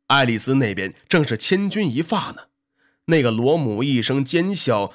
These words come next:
一边开始对爱丽丝动手动脚。爱丽丝吓得惊叫了起来。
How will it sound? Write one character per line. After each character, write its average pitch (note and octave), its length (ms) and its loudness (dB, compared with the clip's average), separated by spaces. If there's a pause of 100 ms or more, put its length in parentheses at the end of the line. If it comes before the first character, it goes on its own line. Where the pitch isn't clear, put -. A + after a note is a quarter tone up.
(120)
一 A#2 160 -2
边 B2+ 340 -2 (100)
开 B2 240 0
始 G#2+ 120 -4
对 F#2+ 120 -8
爱 A#2 260 0
丽 G#2 100 -4
丝 B2 160 -6
动 C3 300 -2
手 E2+ 220 -12
动 E3 220 -4
脚。 - 320 -10 (600)
爱 C3+ 180 2
丽 A#2+ 80 0
丝 D3+ 120 2
吓 D3+ 220 0
得 A2+ 80 -6
惊 B3 320 -2
叫 F#3 160 2
了 G2 80 -8
起 - 120 -4
来。 - 180 -14